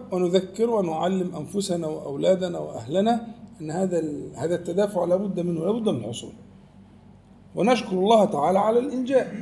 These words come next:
على إنجاء من؟ على إنجاء موسى وإنجاء محمد صلى الله عليه وسلم، وعلى إنجاء، آه، آه، نوح، وعلى إنجاء كل الأنبياء والمرسلين والصالحين والعباد والذاكرين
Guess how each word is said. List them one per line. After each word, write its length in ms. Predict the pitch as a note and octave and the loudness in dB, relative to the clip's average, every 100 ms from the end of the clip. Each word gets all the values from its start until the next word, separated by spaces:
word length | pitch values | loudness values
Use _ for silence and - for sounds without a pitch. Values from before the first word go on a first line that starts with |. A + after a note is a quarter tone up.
| - - | -10 -8
على 240 | F3 F3+ E3 | -4 -2 -2
إنجاء 360 | E3 G3+ G3 | 4 4 6
من؟ 240 | F3+ G3 F#3+ | 2 2 0
على 300 | G3+ G#3 E3 | 0 0 0
إنجاء 360 | D3+ F3 D3+ | 0 0 0
موسى 380 | D3+ E3 E3 F3 | -2 -2 -2 -2
وإنجاء 480 | D#3+ D3+ C#3+ D#3 C#3 | -2 -2 2 2 2
محمد 460 | A#2+ D3+ D#3 D3 | -4 -6 -4 -6
صلى 200 | C3+ D#3+ | -10 -12
الله 120 | D3+ D3+ | -10 -10
عليه 120 | D3 | -6
وسلم، 400 | D#3+ E3 D#3+ D#3+ - - - - - - | -2 0 0 -2 -12 -16 -20 -20 -20 -2
وعلى 460 | F#3 A3 G3+ F#3 E3 | 4 6 6 4 2
إنجاء، 320 | D3+ E3 E3+ | 2 4 4
آه، 280 | D3 D3+ - | 4 0 0
آه، 840 | D2+ C#2+ C#2 C#2 C#2 C2+ C2+ C2+ C2+ | -2 -2 0 -2 -4 -4 -2 -4 0
نوح، 380 | E3 F3 - | 4 4 2
وعلى 460 | E3 D#3 D#3+ E3 C#3 | -4 -2 0 -2 -4
إنجاء 440 | C#3+ D#3+ D#3+ D3+ D3+ - - - - F#3 | -6 -2 -2 -2 -10 -16 -20 -20 -6 -2
كل 120 | F#3 | 0
الأنبياء 320 | E3 D3 F3 | 0 2 2
والمرسلين 460 | D#3 D3 - D#3 E3+ | 2 -4 -6 -4 -4
والصالحين 560 | D#3+ - D#3 - E3+ | -4 -2 -2 -2 -2
والعباد 540 | E3+ D3+ - C#3+ F3+ D#3+ | 0 0 -2 6 6 6
والذاكرين 840 | C#3 C#3+ D3 - E3 A#3+ A3+ | -2 -2 -2 0 2 4 2